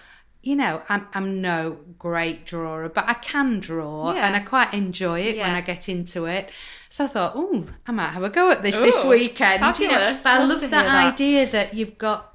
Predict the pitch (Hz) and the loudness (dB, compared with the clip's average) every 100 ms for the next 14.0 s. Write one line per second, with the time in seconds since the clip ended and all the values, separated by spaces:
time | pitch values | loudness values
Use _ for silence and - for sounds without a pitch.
0 | - 220 202 196 196 196 - _ _ _ | -8 -4 -2 -2 -4 -8 -18 _ _ _
1 | _ - 220 214 226 - - - - _ | _ -6 -2 0 -2 -4 -12 -14 -14 _
2 | - 214 190 - 190 180 175 170 185 190 | -10 -6 -6 -4 -2 0 -2 -2 -4 -4
3 | - - 226 240 269 240 254 240 226 - | -10 -8 -4 -2 -2 0 -2 -2 -6 -6
4 | 247 220 220 220 226 214 202 185 175 208 | -4 -4 -4 -4 -4 -4 -6 -6 -6 -8
5 | 196 170 180 - - 185 180 185 190 196 | -8 -8 -10 -14 -16 -14 -12 -10 -10 -12
6 | 196 196 185 180 - 180 180 185 180 180 | -14 -10 -10 -10 -10 -8 -6 -4 -6 -6
7 | 175 170 180 180 175 - - 185 175 175 | -8 -10 -10 -12 -12 -14 -12 -10 -10 -10
8 | 180 175 170 170 - - - 208 220 226 | -10 -10 -10 -12 -16 -20 -10 -8 -6 -6
9 | 240 - - 254 240 - - 233 220 220 | -6 -6 -4 -4 -4 -8 -6 -4 -2 -4
10 | 220 - 208 196 - 220 208 202 202 196 | -6 -10 -8 -10 -10 -8 -8 -6 -6 -4
11 | 196 190 180 175 - 208 190 170 160 151 | -4 -4 -4 -6 -4 -2 -2 -2 -6 -12
12 | 202 180 156 - 240 233 226 233 262 - | -10 -8 -8 -6 -4 -2 0 0 0 -4
13 | - 202 175 175 180 208 214 190 175 | -10 -6 -4 -6 -6 -6 -6 -6 -8